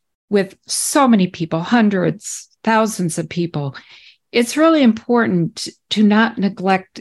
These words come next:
individuals, right? We, we can communicate with masses, and it's really important to be aware of individuals. And so a strategy that I like to use that, and I,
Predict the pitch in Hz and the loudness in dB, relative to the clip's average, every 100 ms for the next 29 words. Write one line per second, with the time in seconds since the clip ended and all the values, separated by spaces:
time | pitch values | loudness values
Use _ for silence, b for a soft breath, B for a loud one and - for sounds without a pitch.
0 | - 180 165 165 175 165 - - - - | -4 -2 0 0 -2 -4 -10 -10 -12 -18
1 | - _ _ _ - 175 190 _ b - | -20 _ _ _ -4 -2 -2 _ b -2
2 | 208 220 220 214 240 214 - 254 240 226 | 0 0 0 0 0 0 2 4 4 2
3 | 214 - 185 - 170 170 165 180 165 - | -2 -2 -4 -2 0 0 -2 -4 -6 -4
4 | 208 220 214 262 254 233 - 185 170 - | 0 0 -2 -2 2 2 0 -4 -6 -4
5 | 202 196 160 156 - - B B - - | -4 -2 -2 -4 -6 -16 B B -12 -2
6 | 202 185 - - 226 220 185 185 180 170 | 0 0 -2 0 2 4 2 0 0 0
7 | 156 143 131 - - 156 165 156 - 156 | -2 -4 -8 -10 -6 -2 0 0 -2 -4
8 | 147 135 - - - B B B 190 190 | -6 -12 -12 -16 -20 B B B -4 0
9 | 226 214 - 240 - 311 330 349 311 226 | 2 2 0 -4 -4 0 2 2 0 0
10 | 214 180 175 - _ _ b _ _ 214 | -2 -2 -6 -12 _ _ b _ _ -2
11 | 226 240 254 214 185 - 151 143 - 180 | 0 2 0 -2 -4 -6 -6 -6 -6 -6
12 | 165 - - - 190 - 208 202 196 - | -6 -8 -16 -14 -10 -2 2 2 2 -2